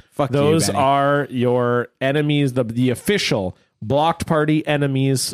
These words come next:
Speaker 2: for twenty twenty.
Speaker 1: Yeah.
Speaker 2: Do not fuck with us, lest you end up on the twenty twenty-one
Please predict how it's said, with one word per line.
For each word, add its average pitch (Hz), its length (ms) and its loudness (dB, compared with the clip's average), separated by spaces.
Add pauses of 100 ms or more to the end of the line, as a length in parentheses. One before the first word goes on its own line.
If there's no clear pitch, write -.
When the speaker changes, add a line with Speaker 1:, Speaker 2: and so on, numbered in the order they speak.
Speaker 2:
for 113 140 -2
twenty 139 380 -2
twenty. 117 400 -4
Speaker 1:
Yeah. 98 140 -4 (540)
Speaker 2:
Do 120 140 -2
not 139 340 0
fuck 151 240 -2
with 160 160 -2
us, 160 480 -2 (380)
lest 135 420 -2
you 131 160 0
end 135 240 -2
up 131 220 -2
on 120 120 -2
the 117 80 -4
twenty 117 360 -6
twenty-one 107 680 -4